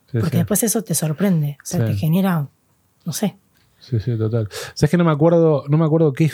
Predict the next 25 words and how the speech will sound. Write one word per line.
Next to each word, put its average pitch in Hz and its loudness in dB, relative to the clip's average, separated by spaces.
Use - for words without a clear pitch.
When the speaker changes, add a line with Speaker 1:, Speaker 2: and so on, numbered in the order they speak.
Speaker 1:
qué 156 2
serie 156 2
estaba 131 2
viendo 147 0
que, 113 0
que 117 0
arranca 135 2
la 113 2
serie? 135 0
Ya 147 -2
me, 135 2
me 117 -2
voy 127 2
a 139 2
acordar 135 0
en 127 0
algún 123 0
momento 135 0
que 113 0
me, 117 -2
me 127 0
cautivó 127 0
así 135 0
la 110 0
serie. 98 -4